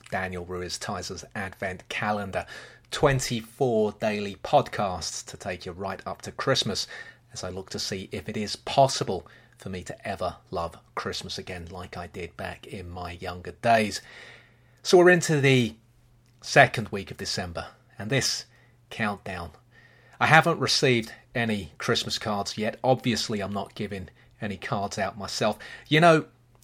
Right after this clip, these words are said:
when I started living with women, I always found that part of Christmas a little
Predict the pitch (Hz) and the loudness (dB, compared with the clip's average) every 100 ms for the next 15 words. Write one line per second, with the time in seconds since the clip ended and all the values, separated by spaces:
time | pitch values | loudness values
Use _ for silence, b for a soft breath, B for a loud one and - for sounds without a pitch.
0 | _ - 139 135 - 165 151 139 123 110 | _ 0 4 4 6 6 6 4 0 0
1 | 131 127 92 - _ b b b b - | 0 0 -2 -6 _ b b b b -6
2 | 95 101 95 90 92 127 175 175 165 - | -4 -2 -4 -4 0 2 4 2 2 2
3 | 147 123 120 131 - - 135 117 113 107 | 2 2 0 0 -2 -6 -2 0 -2 -8
4 | - 127 107 - - - - b b b | -2 0 0 -4 -6 -6 -8 b b b
5 | b - 104 101 - 90 | b -6 -4 -4 -6 -10